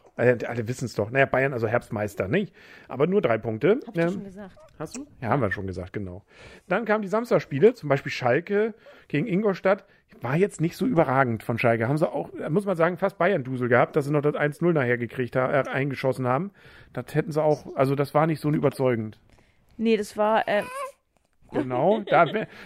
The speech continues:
Speaker 1: ja, man merkt schon, echter Schalke-Fan wird unser Kleiner auch nicht, oder doch, und ist auch drüber bekümmert.
Speaker 2: <laughs> Nee, also, äh, Schalke ist ausgepfiffen worden, zu Recht, und, ähm,
Speaker 1: Nein, zu Recht.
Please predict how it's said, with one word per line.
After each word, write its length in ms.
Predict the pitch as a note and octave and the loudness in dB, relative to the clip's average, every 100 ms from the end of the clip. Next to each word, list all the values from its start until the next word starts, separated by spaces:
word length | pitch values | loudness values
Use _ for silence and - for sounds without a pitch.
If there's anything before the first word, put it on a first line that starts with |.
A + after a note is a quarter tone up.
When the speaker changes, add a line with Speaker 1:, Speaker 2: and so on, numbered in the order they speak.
| - | -4
Speaker 1:
ja, 160 | D3 G3+ | 0 2
man 160 | F#3 | 2
merkt 200 | E3 G3+ | 0 -2
schon, 240 | - G3+ G3+ | 0 -2 -2
echter 300 | F#3 F3 E3 | -6 -2 2
Schalke-Fan 540 | D#3+ F#3+ F3+ F#3 F#3+ | 2 2 0 0 2
wird 140 | E3 - | -2 0
unser 280 | F3 E3+ | 2 2
Kleiner 560 | D#3+ _ - E3 D#3 D3+ | 2 _ 0 2 2 2
auch 140 | F3 | 0
nicht, 360 | F3+ F3 - - | 2 0 -4 -14
oder 300 | A3+ F3 F#3+ | -4 0 0
doch, 300 | D3+ G#3+ A#3 | 2 2 0
und 260 | - F3+ C#4 | -10 -10 -10
ist 140 | - | -6
auch 200 | E3 - | -6 -4
drüber 260 | D3+ D3 C#3+ | -4 0 0
bekümmert. 580 | C#3 C#3 A#2+ G#2+ - _ - | 0 0 0 -2 -6 _ -16
Speaker 2:
<laughs> 300 | D4 C4+ - - - - - | -14 -14 -18 -20 -20 -20 -10
Nee, 220 | A#3+ G3+ | -2 0
also, 220 | F#3+ G#3+ | 0 -2
äh, 360 | - F3 D#2+ G3+ | -6 -8 -10 0
Schalke 240 | A#3+ B3 | 4 4
ist 120 | B3+ | 2
ausgepfiffen 580 | - G3 B3+ - D4+ D4 | 2 0 -2 -10 -10 -6
worden, 240 | C4+ C4 B3+ | -2 -2 -2
zu 120 | G#3+ | -6
Recht, 340 | G3 D4+ - | -6 -6 -10
und, 400 | - A#3+ B3+ B3 | -12 -10 -10 -8
ähm, 440 | - G#3+ G#3+ G#3 G#3+ _ _ - - | -4 -4 -4 -8 -14 _ _ -20 -18
Speaker 1:
Nein, 160 | - | -18
zu 160 | - F2+ | -16 -16
Recht. 600 | - G#2+ - - - - | -12 -12 -12 -16 -20 -20